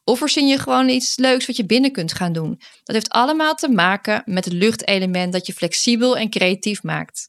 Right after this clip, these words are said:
Maar als je er te veel van hebt, dan wordt die creativiteit, wordt chaos.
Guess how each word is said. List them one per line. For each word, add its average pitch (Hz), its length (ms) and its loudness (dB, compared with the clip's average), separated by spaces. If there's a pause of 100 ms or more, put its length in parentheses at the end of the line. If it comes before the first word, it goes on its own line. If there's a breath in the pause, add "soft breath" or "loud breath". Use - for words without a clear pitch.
(480 loud breath)
Maar 196 140 4
als 233 200 4
je 277 60 2
er 240 80 2
te 240 80 -4
veel 294 300 2
van 202 420 0
hebt, - 640 -2
dan 220 260 4
wordt 262 160 4
die 240 100 -2
creativiteit, 190 1040 2
wordt 165 160 -2
chaos. - 720 0